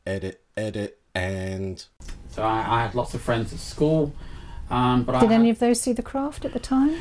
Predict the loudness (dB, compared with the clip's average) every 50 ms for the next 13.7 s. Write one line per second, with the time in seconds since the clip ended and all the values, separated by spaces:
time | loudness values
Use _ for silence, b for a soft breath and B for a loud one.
0 | -2 0 2 4 4 6 6 6 6 6 4 0 -2 -2 0 0 0 -2 -4 -8
1 | 0 2 2 2 4 2 2 2 2 2 -2 -4 -6 -4 0 2 2 2 2 0
2 | 0 0 0 2 0 0 0 0 2 2 2 2 0 0 2 2 2 2 0 -4
3 | -6 -2 2 4 4 4 2 0 -6 -12 -18 -20 -12 -8 -6 -4 -4 -4 -4 -6
4 | -4 0 2 4 4 4 4 2 2 2 2 0 2 2 0 0 0 2 2 4
5 | 4 2 2 0 0 2 2 2 0 0 -2 B B B B B B B B -6
6 | -2 2 2 2 2 2 -2 -6 -2 0 2 2 2 2 0 -2 0 0 0 0
7 | 0 -2 -4 -8 -8 0 2 4 4 4 2 0 -2 -6 -8 -8 -8 -2 0 2
8 | 2 2 2 0 -4 -6 -8 -12 -8 -4 0 0 0 0 -2 -4 -8 -6 -2 2
9 | 2 2 2 0 -4 -10 -14 -14 -10 -8 -8 -6 -2 -2 -2 -2 -2 -6 -10 -12
10 | -10 B B B B B B B 0 0 2 2 0 -4 -8 -6 -2 -2 0 0
11 | 0 2 4 6 6 6 6 4 0 0 0 -2 -2 -2 -4 -4 -4 -4 -6 -6
12 | -6 -8 -8 -8 -8 -8 -10 -8 -2 2 4 4 4 2 0 -6 B B B B
13 | B B B B B B B 0 2 4 4 4 4 2